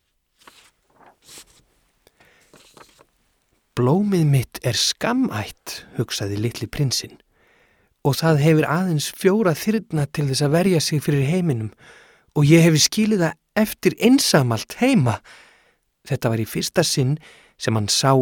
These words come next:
eftir því sem hann hafði gert. En hann herti upp hugann. „Hvaða stað ráðleggið þér mér að heimsækja næst?“ spurði hann.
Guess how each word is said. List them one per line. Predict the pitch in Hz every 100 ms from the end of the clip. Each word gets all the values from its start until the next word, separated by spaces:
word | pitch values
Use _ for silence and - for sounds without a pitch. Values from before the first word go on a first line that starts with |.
| -
eftir | 156 - - 143
því | - 127 131
sem | - 117
hann | 110
hafði | 107 101 120
gert. | 127 113 - _ - _ _ _ _ _ _ _ _ _ -
En | 113 110
hann | 120
herti | 127 160 - - 113
upp | -
hugann. | 147 110 95 - _ _ _ _ _ _ _ - - _ _ _ _ _ _ -
„Hvaða | - 185 202 196
stað | - 185 170 160 -
ráðleggið | 156 160 165 151 - -
þér | 143
mér | 139 135 127
að | 127 - - -
heimsækja | 156 - 123 - 123
næst?“ | 113 - - - _ _ _ _ _ _ -
spurði | - 117 101
hann. | 101